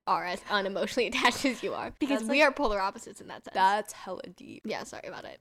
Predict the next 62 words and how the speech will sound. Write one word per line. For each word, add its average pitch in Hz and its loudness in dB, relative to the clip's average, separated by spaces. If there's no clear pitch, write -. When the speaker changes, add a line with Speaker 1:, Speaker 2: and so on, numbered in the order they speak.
Speaker 1:
You 285 0
don't 339 4
have 277 -2
to - -4
answer 214 -8
if 220 -16
you - -20
don't 269 -20
want 240 -16
to. 262 2
Speaker 2:
No, 285 2
uh, - -2
no, 240 4
I, 214 2
I 196 -4
will, 185 -6
I - -8
will. - -10
What 208 -2
do - 2
you 294 2
mean 269 0
we're - -8
opposites? 190 -10
Sorry. 202 -12
Speaker 1:
I 240 2
think 294 -4
we 226 -4
express - -6
our 202 0
gratitude 202 -6
for - -16
each - -14
other - -10
in - -10
completely - -14
different - -16
Speaker 2:
Oh, 214 6
Speaker 1:
ways. 190 2
Speaker 2:
de-, 175 -4
no, 170 -6
definitely. 202 -10
I 226 0
don't 302 4
know 339 0
how 202 0
I 202 0
express - -10
my 208 -12
gratitude. 214 -14
Speaker 1:
I 262 0
don't 392 2
Speaker 2:
I'm 403 4
Speaker 1:
know, 247 4
Speaker 2:
grateful 214 -8
for - -14
Speaker 1:
but 233 4
Speaker 2:
you, 202 -10
Speaker 1:
<laughs> - -20
Speaker 2:
Bean. - 0
Speaker 1:
Thanks. 233 6
<laughs> - -14